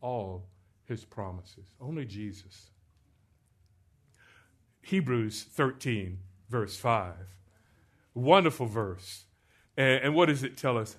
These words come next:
"I will never leave you or forsake you."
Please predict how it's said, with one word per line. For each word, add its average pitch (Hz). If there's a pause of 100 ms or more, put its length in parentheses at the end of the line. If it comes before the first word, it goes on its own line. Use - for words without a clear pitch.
(120)
"I 127 (320)
will 113 (160)
never 120 (200)
leave 139
you 107
or 117 (500)
forsake 185
you." 135